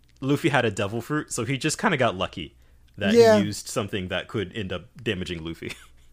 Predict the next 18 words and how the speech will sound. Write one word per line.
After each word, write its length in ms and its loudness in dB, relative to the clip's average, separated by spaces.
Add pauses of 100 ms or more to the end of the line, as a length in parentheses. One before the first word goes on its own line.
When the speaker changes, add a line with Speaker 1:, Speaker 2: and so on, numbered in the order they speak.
(220)
Speaker 2:
Yeah, 380 2
I 160 4
think, 240 2
I 120 4
think 200 2
that's, 220 8 (120)
I 60 0
mean, 160 4
we'll 140 6
get 200 12
in, 220 6 (800)
as 240 6
we 80 2
get 140 8
into 180 2
the 80 4
fight 260 6
with 320 -2